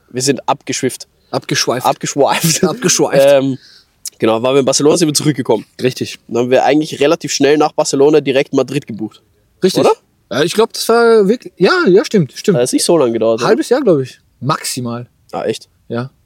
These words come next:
Speaker 1: Ja, okay, dann ist
Speaker 2: Ja,
Speaker 1: doch
Speaker 2: aber das
Speaker 1: länger
Speaker 2: ist
Speaker 1: als
Speaker 2: eh
Speaker 1: gedacht.
Speaker 2: ziemlich, ziemlich
Speaker 1: Ja,
Speaker 2: zeitig
Speaker 1: Ende
Speaker 2: gewesen.
Speaker 1: vom Sommer waren wir dann
Speaker 2: Ja.
Speaker 1: noch in Madrid, oder?
Speaker 2: Genau, da waren wir in Madrid. Zu zweit
Speaker 1: Zu
Speaker 2: diesmal.
Speaker 1: zweit, ja, stimmt.
Speaker 2: Und dann war das auch, ähm, da ziemlich spontan gebucht.
Speaker 1: Ja.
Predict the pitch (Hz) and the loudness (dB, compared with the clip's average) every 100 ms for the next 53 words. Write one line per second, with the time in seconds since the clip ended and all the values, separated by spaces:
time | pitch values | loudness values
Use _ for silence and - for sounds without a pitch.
0 | - - - 104 98 - 135 160 151 160 | -18 -16 -10 -8 -8 -2 -2 0 0 -2
1 | 147 190 208 180 151 - - 147 139 - | 0 0 0 -2 -2 -4 -6 -6 -6 -10
2 | _ _ _ - 127 - 143 196 196 170 | _ _ _ -6 -4 -2 0 0 0 0
3 | 156 156 185 175 165 165 156 156 151 147 | 0 0 0 2 0 0 0 0 0 -2
4 | 139 127 107 - - - 139 175 113 104 | -2 -4 -8 -10 -10 -2 0 0 -2 -6
5 | 123 139 143 147 147 139 - - 160 - | -6 -4 -2 -2 -2 -4 -4 -2 -2 0
6 | 208 - 180 208 143 117 - 117 123 - | -2 -2 -2 2 2 0 -2 -8 -8 -8
7 | 110 _ _ _ _ 127 139 139 139 147 | -10 _ _ _ _ -4 -2 0 -2 0
8 | 147 175 143 135 127 127 131 123 107 - | -2 0 -2 -2 -2 -2 -2 -4 -6 -12
9 | _ _ _ _ _ _ - - 190 - | _ _ _ _ _ _ -4 0 0 0
10 | 165 160 156 170 180 - _ _ 117 120 | -2 0 0 2 0 -2 _ _ -2 -2